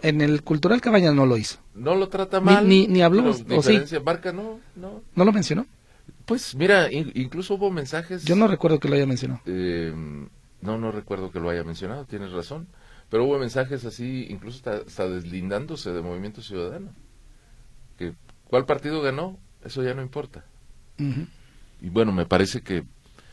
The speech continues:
Speaker 2: pues es, eh, el discurso, aunque es en medio de una fiesta, de una celebración, pues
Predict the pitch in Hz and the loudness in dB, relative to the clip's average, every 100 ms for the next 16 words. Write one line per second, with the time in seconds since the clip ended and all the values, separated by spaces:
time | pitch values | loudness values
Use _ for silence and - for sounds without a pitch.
0 | - _ _ - 107 135 135 - 117 - | -20 _ _ 0 2 4 0 2 0 2
1 | 107 123 127 131 - 202 208 175 156 143 | 2 4 2 2 -2 0 0 2 0 0
2 | 131 127 139 131 127 131 120 127 127 120 | 0 -2 -2 -4 -4 -4 -4 -4 -4 -2
3 | 92 80 - - - 117 113 - 101 104 | -2 -4 -10 -20 2 4 4 2 -4 -4
4 | 92 101 104 90 85 82 104 104 - - | -4 -4 -4 -2 -2 -2 -4 -8 -10 -20
5 | - - - - - - 82 - - - | -20 -20 -20 -20 -18 -4 -4 -4 -12 -14